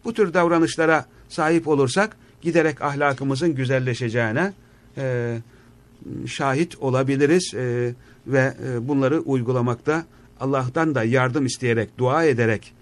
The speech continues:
e, onun, e, lütfuyla, kendimizin de, e, gayretiyle, e, devamlı güzelleşmeye, güzel ahlaka sahip olmaya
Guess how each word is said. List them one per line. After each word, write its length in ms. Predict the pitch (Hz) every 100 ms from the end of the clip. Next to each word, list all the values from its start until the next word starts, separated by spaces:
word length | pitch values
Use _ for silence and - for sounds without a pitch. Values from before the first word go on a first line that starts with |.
| - - -
e, 400 | 117 110 101 101 101 - - - - - -
onun, 300 | 139 170 135
e, 460 | - 120 117 120
lütfuyla, 600 | 139 131 151 123 135 190 - - - 120 - - - - -
kendimizin 680 | - 143 143 160 143 156 180
de, 220 | 147 127 - 131
e, 300 | 120 117 113
gayretiyle, 840 | 123 135 131 131 165 123 170 233 - - -
e, 300 | 123 113 98 80
devamlı 480 | 131 151 117 147 190 - 117
güzelleşmeye, 800 | 139 143 127 123 - 120 127 175
güzel 380 | 131 147 165
ahlaka 400 | 120 110 110 135
sahip 400 | 127 131 123 165
olmaya 420 | 113 110 107 160